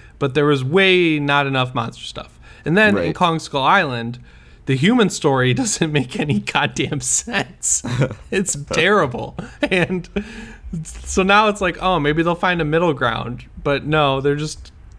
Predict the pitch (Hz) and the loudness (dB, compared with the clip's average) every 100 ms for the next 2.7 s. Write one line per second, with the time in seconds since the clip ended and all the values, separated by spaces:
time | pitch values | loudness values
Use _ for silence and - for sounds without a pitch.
0 | - - - 143 127 - 147 143 143 135 | -16 -14 -4 -4 -4 -8 -10 -4 -2 0
1 | 127 135 - - 139 - - - 139 131 | 0 0 -2 -2 -4 -4 -10 -2 0 2
2 | 127 117 120 123 127 123 123 | 2 0 0 -2 -2 -2 -4